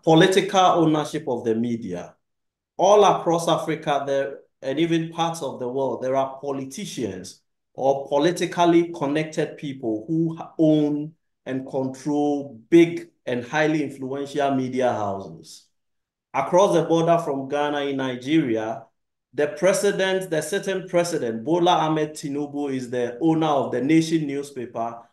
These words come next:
one of the most powerful daily newspapers in Nigeria, and also T V C television. It's a whole media empire.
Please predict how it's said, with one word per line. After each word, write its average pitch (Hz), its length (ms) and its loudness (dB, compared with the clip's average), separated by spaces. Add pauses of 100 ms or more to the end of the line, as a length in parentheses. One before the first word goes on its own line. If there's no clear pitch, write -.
(200)
one 143 200 2
of 135 220 2
the 127 260 0
most 123 320 -10
powerful 160 720 2
daily 147 380 -4
newspapers 135 580 -6
in 107 100 -8
Nigeria, 117 720 -8 (260)
and 139 140 -4
also 160 320 0
T 220 280 -2
V 170 180 -2
C 170 200 -6
television. 131 800 -2 (560)
It's 143 140 -2
a 160 80 4
whole 175 180 4
media 147 380 0
empire. 113 520 -8